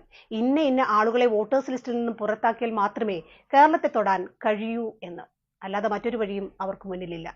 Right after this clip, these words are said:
പിന്നെ കേരളത്തിൽ ഈ പണി നടത്താൻ പോകുന്ന ബി എൽ ഒമാരോടാണ്. ഇത് കേരളമാണ്. ബീഹാറിലെ പണി ഇവിടെ നടത്തിയ നാട്ടുകാരുടെ കയ്യിൽ നിന്നും അടി കിട്ടും. കാരണം കേരളത്തിലുള്ളവർക്കറിയാം ആരൊക്കെ ചുറ്റുപാടും താമസിക്കുന്നു എന്നുള്ളത്.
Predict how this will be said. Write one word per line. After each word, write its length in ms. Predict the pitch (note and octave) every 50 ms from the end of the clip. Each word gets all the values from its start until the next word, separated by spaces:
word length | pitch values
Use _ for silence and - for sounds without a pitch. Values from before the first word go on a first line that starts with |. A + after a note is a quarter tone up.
| _ _ _
പിന്നെ 180 | - D4 D4 D#4 D4 D4
കേരളത്തിൽ 360 | C4 B3+ C4+ C4+ D4+ D4 D#4 C4 B3+ B3+
ഈ 20 | B3 -
പണി 140 | A#3 A3 A3+ A#3+
നടത്താൻ 280 | A3+ A3 - A#3 G#3+ G#3+ G3
പോകുന്ന 260 | G3+ G3 F#3+ F#3+ G3 F#3 F3+ F#3 F3
ബി 80 | G#3 G#3 A3 A3
എൽ 80 | G#3+ A3 A3
ഒമാരോടാണ്. 520 | A3 G#3+ G3+ G3+ G3 F#3 F3+ D#3+ D#3 - - _ _ _ _ _ _ _ _ _ _ _ _ -
ഇത് 200 | A3 G3+ - - - - _ _ _ _ _
കേരളമാണ്. 580 | - A#3+ A3 A#3 B3 B3 A#3+ G#3+ F#3+ F3+ F3+ G#3+ D4+ - _ _ _ _ _ _ _ _
ബീഹാറിലെ 600 | G#3 F#3+ A#3 C#4 D#4 C4 B3+ D4 C#4 B3 B3 A#3 A#3 -
പണി 180 | G3 G3 G3+ G3 - - G3+ A3
ഇവിടെ 200 | G3 A#3 A#3+ A3+ G#3
നടത്തിയ 300 | F#3 G3 G3 - G3 F#3+ F#3 C#4+ - _ G#3 G#3+
നാട്ടുകാരുടെ 520 | G#3 G#3+ G#3+ - B3+ A#3 A#3 A3+ G#3 A3 G3+
കയ്യിൽ 180 | F#3+ F#3+ F#3+ F#3+
നിന്നും 220 | G3 F#3+ F#3+ F#3 - - - F#3
അടി 180 | F#3+ G3 F3 A3 F#3+
കിട്ടും. 220 | F3+ D#3+ - - - _ _ _ _ _ - - - _ _ -
കാരണം 340 | B3 A#3 A#3+ A#3+ A#3+ A3+ G3 E3+ - _ -
കേരളത്തിലുള്ളവർക്കറിയാം 1000 | C4+ C4 C#4 C#4+ D#4 D#4+ - B3 A3+ A3 G#3 G#3+ G#3 - F#3 F3 F3+ F3 E3+ E3+ E3+ - G3 F#3+
ആരൊക്കെ 300 | F#3+ G#3 G#3 G3 - G3 F#3+ -
ചുറ്റുപാടും 400 | F#3 - F#3 F#3+ F#3 F#3 F#3 F#3 F#3
താമസിക്കുന്നു 560 | F3+ F3+ F#3+ G3 - G#3+ G3+ - F3+ E3+ F3+ - - G3
എന്നുള്ളത്. 320 | F#3+ F3+ E3 E3+ F3 -